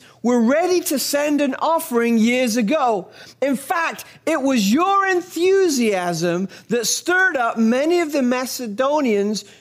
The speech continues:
to begin giving." So Paul is writing to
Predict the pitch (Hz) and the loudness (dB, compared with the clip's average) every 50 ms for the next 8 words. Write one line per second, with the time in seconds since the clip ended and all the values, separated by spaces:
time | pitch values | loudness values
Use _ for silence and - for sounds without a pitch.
0 | _ _ - 269 240 196 262 226 185 170 262 320 320 277 226 202 202 220 233 247 | _ _ -4 -2 0 0 0 0 0 0 0 0 0 2 0 0 0 0 -2 -2
1 | 226 - - _ _ _ _ _ _ _ _ - 320 330 294 226 165 175 165 170 | -4 -8 -12 _ _ _ _ _ _ _ _ -4 -2 0 0 0 0 0 -2 -2
2 | 165 160 156 151 - _ _ _ _ _ _ _ _ _ _ _ _ _ _ _ | -4 -8 -14 -20 -20 _ _ _ _ _ _ _ _ _ _ _ _ _ _ _
3 | _ _ _ _ _ _ _ _ _ _ _ _ _ _ _ _ _ _ _ _ | _ _ _ _ _ _ _ _ _ _ _ _ _ _ _ _ _ _ _ _
4 | _ _ _ _ _ _ _ _ _ _ _ _ _ _ _ _ _ _ _ _ | _ _ _ _ _ _ _ _ _ _ _ _ _ _ _ _ _ _ _ _
5 | - - 254 233 - - 349 339 311 269 247 190 226 233 247 269 285 269 240 - | -8 -4 -4 -4 -2 0 0 2 2 2 0 0 -2 -2 -2 -2 -2 -2 -4 -4
6 | - 269 254 254 254 240 | -4 -2 -2 -2 -2 -4